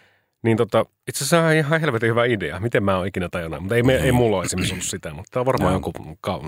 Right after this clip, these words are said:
Speaker 1: kaun-, mis-, mikä toi, toi pieni kunta tossa Espoossa.
Speaker 2: Kauniainen.
Speaker 1: <laughs> Niin, se, se, siellä asuu
Speaker 2: On
Speaker 1: porukka
Speaker 2: siellä varmaan semmosia
Speaker 1: inventions,
Speaker 2: vähän enemmän.
Speaker 1: mutta tota,
Speaker 2: Mm.
Speaker 1: no joo, mutta et tota niin, e-,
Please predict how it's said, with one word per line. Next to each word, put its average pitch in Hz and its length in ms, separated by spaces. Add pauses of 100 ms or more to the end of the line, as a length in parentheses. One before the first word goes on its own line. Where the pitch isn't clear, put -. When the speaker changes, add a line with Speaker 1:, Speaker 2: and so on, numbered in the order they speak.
(140)
Speaker 1:
kaun-, 95 340 (140)
mis-, 95 240
mikä 90 240
toi, 80 100 (800)
toi 95 180
pieni 82 260
kunta - 280
tossa - 240
Espoossa. - 480
Speaker 2:
Kauniainen. 85 500
Speaker 1:
<laughs> - 60
Niin, 139 180
se, - 240
se, - 180 (640)
siellä 143 300
asuu 139 220 (100)
Speaker 2:
On 90 100
Speaker 1:
porukka - 280
Speaker 2:
siellä 92 160
varmaan 90 340
semmosia 131 240
Speaker 1:
inventions, 80 260
Speaker 2:
vähän 82 140
enemmän. 80 180
Speaker 1:
mutta 120 160
tota, 117 180 (200)
Speaker 2:
Mm. 78 360
Speaker 1:
no 127 80
joo, 131 340
mutta 120 220
et 113 100
tota 117 240
niin, 113 200
e-, 82 40